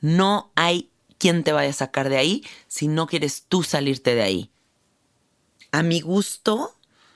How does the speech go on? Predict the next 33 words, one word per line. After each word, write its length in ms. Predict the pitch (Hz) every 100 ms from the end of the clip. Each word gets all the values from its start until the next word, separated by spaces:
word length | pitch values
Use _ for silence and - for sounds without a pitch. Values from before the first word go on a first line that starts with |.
| _ _
estar 360 | - - 214 233
en 160 | 240
un 120 | 226 220
empleo 640 | 220 214 185 185 196 180 _
que 160 | 160 143
odias, 800 | 143 151 156 170 - - - -
que 120 | 143
verdaderamente 880 | 135 135 135 151 180 165 165 - 151
odias, 560 | 139 135 147 - - - - - -
es 140 | - -
como 560 | 226 220 185 160 151 -
las 200 | 151 147
personas 440 | 165 151 180 185
que 100 | -
te 140 | - 151
dicen, 400 | 156 - 156 - - - - - - -
"Ay, 200 | 320 339
bueno, 300 | 339 339 320
es 100 | 302
que 140 | - 381
mi 140 | 254
novio 300 | 247 254 269
me 140 | 247 196
pega, 400 | 202 196 220 -
pero, 360 | 196 165 156 -
pues, 200 | 160 185
es 120 | -
que 120 | 202
sí 120 | -
es 100 | 190 175
una 180 | 165 147
buena 300 | 160 151 -
persona", 540 | 135 - 160 160 127